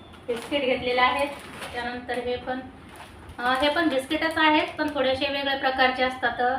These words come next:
थोडेसे चटपटीत म्हणतात ना, त्या, ते वाले. तर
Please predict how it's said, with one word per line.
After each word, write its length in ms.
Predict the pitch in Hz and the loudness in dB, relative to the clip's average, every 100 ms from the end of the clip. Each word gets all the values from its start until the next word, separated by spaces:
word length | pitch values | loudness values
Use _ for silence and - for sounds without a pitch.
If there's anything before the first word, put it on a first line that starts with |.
| - | -4
थोडेसे 280 | 247 240 254 | -6 -4 -4
चटपटीत 640 | 247 269 269 269 262 262 254 | -2 0 0 0 -2 -2 -4
म्हणतात 340 | 240 233 277 277 | -6 -4 -4 -2
ना, 200 | 262 311 - - - - | -2 -4 -6 -20 -12 2
त्या, 160 | 247 240 226 - | 4 6 2 0
ते 80 | 247 | 2
वाले. 500 | 233 233 294 - - - - - - - - - - | 4 2 0 -4 -14 -20 -20 -20 -20 -20 -20 -20 -12
तर 60 | - | -6